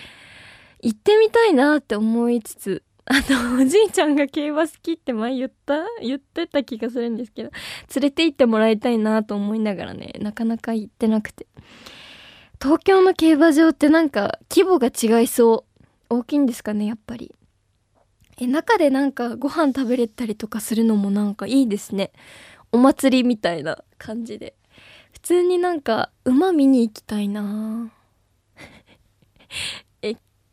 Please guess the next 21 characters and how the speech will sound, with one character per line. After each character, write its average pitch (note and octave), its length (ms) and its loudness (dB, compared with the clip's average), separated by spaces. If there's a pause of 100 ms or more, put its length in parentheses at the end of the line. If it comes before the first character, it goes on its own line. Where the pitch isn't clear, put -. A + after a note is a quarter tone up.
競 - 160 -8
馬 C5 260 -6
っ B4+ 60 -10 (720)
て G3+ 360 0 (400)
馬 D4+ 120 2
券 - 180 0 (300)
買 G#4+ 180 -6
わ B4 180 -2
な C5 100 -6
く - 80 -18
て C#5 200 2
も - 160 -8
い A#3 180 -2
い？ - 60 -16 (640)
あ、 - 120 0 (460)
普 - 120 -20
通 - 100 -8
に A#4 280 6
じ A#4 80 0
ゃ F#4 100 0
あ - 80 -8